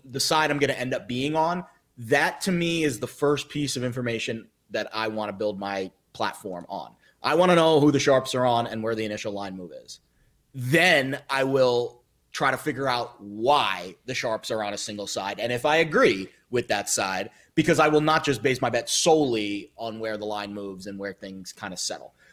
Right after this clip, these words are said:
Um, I think it's an important thing. Again, I'm not a sharp. I'm not a market maker.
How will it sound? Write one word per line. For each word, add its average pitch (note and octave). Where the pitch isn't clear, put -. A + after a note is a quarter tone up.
Um, A#2
I C#3
think D3+
it's D3
an C3
important B2+
thing. C#3+
Again, A#2+
I'm B2+
not B2+
a A2+
sharp. A#2+
I'm A#2
not A#2
a G#2+
market G#2+
maker. A2